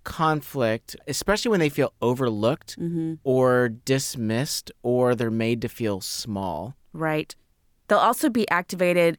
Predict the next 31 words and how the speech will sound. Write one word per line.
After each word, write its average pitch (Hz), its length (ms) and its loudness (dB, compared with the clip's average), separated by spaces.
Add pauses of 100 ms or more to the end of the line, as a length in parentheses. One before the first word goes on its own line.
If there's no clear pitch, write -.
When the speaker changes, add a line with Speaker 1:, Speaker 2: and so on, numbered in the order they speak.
Speaker 2:
when 226 140 4
they 226 80 6
see 277 200 4
the 226 100 4
need 185 480 2
to 240 300 4
stir 139 320 -2
up - 180 -4
conflict, - 580 -8
like 170 140 -2
when 170 120 4
they 170 100 4
start 175 260 -2
to - 120 -2
know, 156 680 4 (500)
"Oh, 170 260 4
this 180 200 0
is 277 100 -2
a 247 40 0
problem 160 440 0
for 170 100 -4
me 147 200 2
and 156 100 0
it's - 180 -6
reoccurring 160 680 0
and 160 100 0
I 156 80 -2
can't 156 360 -2
numb 156 200 -2
it 147 80 -4
out." 143 420 -4